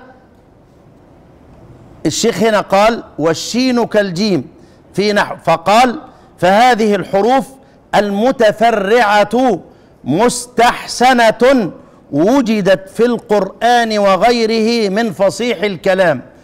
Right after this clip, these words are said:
يبقى يجب تحفظ هنا، وأنا بتك على دي عشان تنتبه وعشان نصحح الإيه؟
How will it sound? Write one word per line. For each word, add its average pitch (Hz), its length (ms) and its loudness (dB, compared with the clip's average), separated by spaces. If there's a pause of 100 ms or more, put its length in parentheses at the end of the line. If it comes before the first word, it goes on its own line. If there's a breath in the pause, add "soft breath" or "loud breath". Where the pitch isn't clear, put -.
(240 soft breath)
يبقى 190 320 0
يجب 196 220 -4
تحفظ 175 560 -4
هنا، 151 260 -2 (480)
وأنا 156 200 0
بتك 190 440 -2
على 165 200 0
دي 190 160 0
عشان 165 320 -4
تنتبه 170 400 0
وعشان 151 300 -2
نصحح 165 540 -4
الإيه؟ 190 380 -4